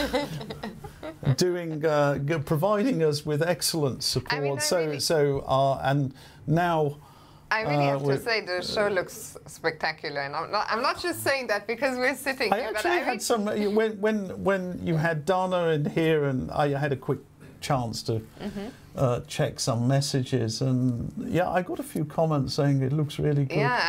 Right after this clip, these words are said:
Speaker 2: I think the
Speaker 1: So
Speaker 2: whole, the background, the boards, the cameras, the playing hall. So big shout out to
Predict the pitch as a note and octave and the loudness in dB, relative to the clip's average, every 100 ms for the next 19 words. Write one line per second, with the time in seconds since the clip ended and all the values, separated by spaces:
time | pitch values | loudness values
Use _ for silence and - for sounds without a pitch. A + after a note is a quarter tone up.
0 | E3+ F3 - A3+ A#3 - G3 G#3+ F3+ G#3 | 2 0 -4 -10 -8 -2 2 2 0 -6
1 | G3+ - G#3+ C4 - A3 G#3 G3+ G3+ G3 | -8 0 0 0 -4 -2 0 0 -4 -8
2 | G3 D#3 F#3 G3 G3 F#3+ - - G#3+ F#3+ | -8 -2 2 2 2 -2 -8 -6 -2 -2
3 | F#3 F3 F3+ - F3+ G#3+ F#3+ F3+ F#3+ E3+ | -2 -6 -6 -6 -8 0 2 2 0 0
4 | D#3+ E3 F3+ F3 A3+ A3+ A#3 G3+ F3+ E3 | 0 0 -2 0 0 0 0 2 2 -2
5 | E3 - F#3 F3 | -2 -4 -2 -2